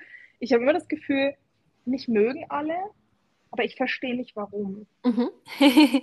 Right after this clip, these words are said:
Speaker 1: Und ich weiß dann nicht, dass, äh, ob die jetzt meine Maske mögen
Speaker 2: Ja.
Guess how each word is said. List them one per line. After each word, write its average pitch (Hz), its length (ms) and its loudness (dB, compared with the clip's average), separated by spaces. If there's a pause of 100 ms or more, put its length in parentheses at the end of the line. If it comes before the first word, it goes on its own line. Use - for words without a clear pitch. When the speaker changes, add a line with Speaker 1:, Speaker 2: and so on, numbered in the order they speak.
(100)
Speaker 1:
Und 254 140 0
ich - 160 -6
weiß 240 320 6
dann 302 200 2
nicht, 302 400 -4
dass, 233 400 2
äh, 254 140 6
ob 254 160 2
die 277 100 0
jetzt 240 240 -2
meine 220 280 0
Maske 226 640 -2
mögen 320 420 -4 (340)
Speaker 2:
Ja. 196 520 -4